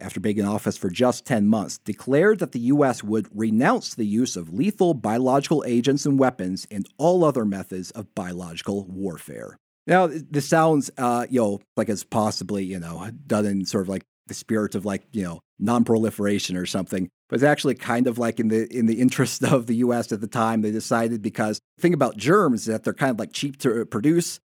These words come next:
And, you know, munitions are expensive, so when you keep the price of war high, that benefits the most powerful countries. But, you know, still, still very much a good thing to reduce the amount of, uh, biological warfare.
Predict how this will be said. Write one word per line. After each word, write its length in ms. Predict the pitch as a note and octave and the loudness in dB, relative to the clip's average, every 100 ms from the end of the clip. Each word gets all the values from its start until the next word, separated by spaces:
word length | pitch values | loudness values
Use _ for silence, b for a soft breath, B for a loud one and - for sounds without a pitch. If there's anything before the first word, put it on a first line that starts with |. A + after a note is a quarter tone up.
| _ | _
And, 400 | - A2 G#2+ G2+ G2+ | -4 2 4 2 2
you 120 | A#2 | 2
know, 240 | G2+ G2 F2 | 2 0 -2
munitions 580 | A2 A2+ C3 - C3 B2 | 2 4 4 4 2 4
are 140 | G#2+ | 0
expensive, 720 | G2+ - - D3 D3+ E3 D#3+ | -2 -2 0 0 2 0 0
so 180 | D3+ A#2 | -6 -4
when 200 | G2+ G#2 | -2 -2
you 80 | G2+ | -4
keep 280 | - C3+ C3 | -2 -2 -2
the 60 | |
price 380 | A2 - B2 A2+ | -4 0 0 0
of 80 | F#2 | -4
war 260 | G#2+ G#2 F#2+ | 0 0 -2
high, 600 | - A3+ F#3+ G#2+ G2 F#2+ _ | -4 0 2 0 -6 -12 _
that 180 | B2 A#2 | -4 0
benefits 380 | C#3 C3 A#2 G2 | 2 2 -2 -6
the 80 | G#2+ | -6
most 180 | G2+ - | -6 -2
powerful 380 | A#2+ G#2 F2+ | -2 -2 -6
countries. 420 | - D2 - - - | -12 -14 -14 -16 0
But, 340 | F3 C3+ - | 2 2 -2
you 120 | G#2 | -10
know, 120 | F#2+ F2+ | -10 -8
still, 280 | - F#2 - | -6 -6 -8
still 260 | - B2 F#2+ | -4 -4 -2
very 240 | E2 F2+ | -6 -10
much 260 | D#2+ D#2 - | -12 -16 -14
a 60 | G#2+ | -8
good 180 | G#2 - | -8 -6
thing 220 | F#2+ F2 | -8 -6
to 260 | - F2+ - - | -8 -10 -10 0
reduce 340 | B2+ B2+ B2 | 2 4 2
the 140 | - A2 | 2 0
amount 320 | G#2 G2 G#2+ | 0 -2 -4
of, 160 | F2 | -4
uh, 120 | F2+ F2 | -6 -6
biological 520 | G2 F2+ D#2+ C#2+ D#2+ | -8 -8 -10 -12 -10
warfare. 480 | D#2 C2+ D2 B1+ | -10 -12 -14 -16